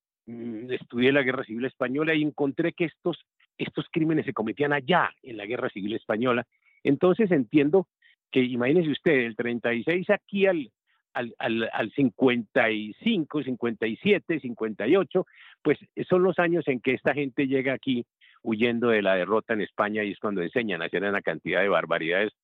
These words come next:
a los campesinos que estaban en las guerrillas comunistas.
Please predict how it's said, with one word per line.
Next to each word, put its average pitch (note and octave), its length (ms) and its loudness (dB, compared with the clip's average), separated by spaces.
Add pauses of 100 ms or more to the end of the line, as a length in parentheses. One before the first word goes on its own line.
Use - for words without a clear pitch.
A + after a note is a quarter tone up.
(420)
a F#2+ 80 -4
los F2 140 0
campesinos A2 640 -2
que G2+ 120 -4
estaban G#2+ 280 2
en G2 80 -4
las F2 140 -4
guerrillas F#2+ 380 -4
comunistas. B2+ 480 -2